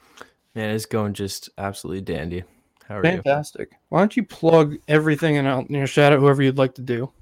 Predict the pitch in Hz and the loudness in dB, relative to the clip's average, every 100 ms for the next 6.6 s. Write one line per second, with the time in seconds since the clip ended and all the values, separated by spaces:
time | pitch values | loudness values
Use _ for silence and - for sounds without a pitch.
0 | - _ - _ _ - - - 117 143 | -20 _ -20 _ _ -16 -14 -8 0 2
1 | 110 101 117 113 113 117 117 107 - _ | 2 -4 -4 2 2 4 0 -4 -8 _
2 | _ _ _ - 117 117 127 117 110 113 | _ _ _ -6 -2 0 2 2 2 -4
3 | - 113 - 123 139 131 123 117 127 123 | -6 -8 -4 -4 -2 -2 -4 -2 -4 -4
4 | 131 123 113 110 123 - 104 104 101 101 | -4 -6 -4 -2 -4 -6 -8 -6 -4 -4
5 | 101 _ _ _ 110 101 110 117 98 104 | -6 _ _ _ -14 -12 -12 -10 -10 -10
6 | - 92 95 - 92 | -12 -12 -12 -12 -14